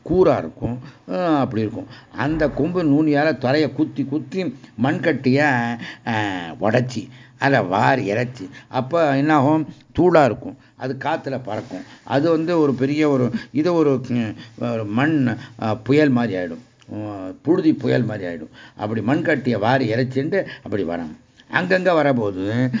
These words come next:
ம், வாலை தூக்கிண்டு, ஆம், மூத்திரத்தை விஞ்சுண்டு, சாணத்தை போட்டுண்டு, ஆ, இமை கொட்டாம உத்து பார்த்துண்டு,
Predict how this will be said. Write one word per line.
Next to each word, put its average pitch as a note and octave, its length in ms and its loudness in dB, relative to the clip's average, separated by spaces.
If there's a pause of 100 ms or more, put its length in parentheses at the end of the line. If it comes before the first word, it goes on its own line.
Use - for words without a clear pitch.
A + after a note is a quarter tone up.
(180)
ம், A#2 220 -4 (680)
வாலை D3+ 280 4
தூக்கிண்டு, G#2+ 800 -6 (220)
ஆம், B2 680 0 (180)
மூத்திரத்தை B2+ 440 2
விஞ்சுண்டு, G2+ 540 -6 (220)
சாணத்தை C3 400 0
போட்டுண்டு, G2 640 -6 (220)
ஆ, A#2 120 2
இமை G#2 300 2
கொட்டாம A#2+ 640 0
உத்து A#2 400 0
பார்த்துண்டு, A#2+ 640 -2